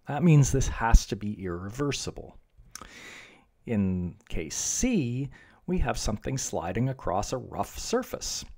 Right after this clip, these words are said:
There's friction or rubbing going on, and so again, things will warm up. Thermal energy is being produced. On the other hand, A is a conversion from one form of mechanical energy to another, right?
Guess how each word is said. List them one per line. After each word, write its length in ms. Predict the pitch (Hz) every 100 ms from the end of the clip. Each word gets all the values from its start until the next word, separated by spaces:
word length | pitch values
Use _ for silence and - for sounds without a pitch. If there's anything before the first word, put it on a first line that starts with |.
| -
There's 160 | -
friction 600 | - - 107 - 196 208
or 180 | 120 -
rubbing 500 | - - 139 160 180
going 360 | 170 120 131 113
on, 240 | 120 180
and 180 | - 127
so 200 | - -
again, 440 | 190 240 117 71
things 340 | 71 85 90 104
will 140 | 139
warm 320 | 113 90 117
up. 240 | 165 - - -
Thermal 400 | - 87 92 120
energy 380 | 113 110 107 110
is 100 | 113
being 300 | - 82 92
produced. 720 | - 107 113 113 - - - - - - - -
On 120 | -
the 100 | 175
other 220 | 277 285 175
hand, 360 | 135 113 107 - _ -
A 580 | 220 160 87 80 123 -
is 120 | 139
a 60 | 160
conversion 800 | - 160 131 127 120 131 135 135 -
from 260 | - 147 135
one 260 | 120 131 127
form 380 | - 127 101
of 120 | 92 -
mechanical 760 | 82 - 151 196 127 - 90
energy 400 | 76 76 95 117
to 180 | 120 -
another, 480 | 127 214 - - - -
right? 320 | - 104 208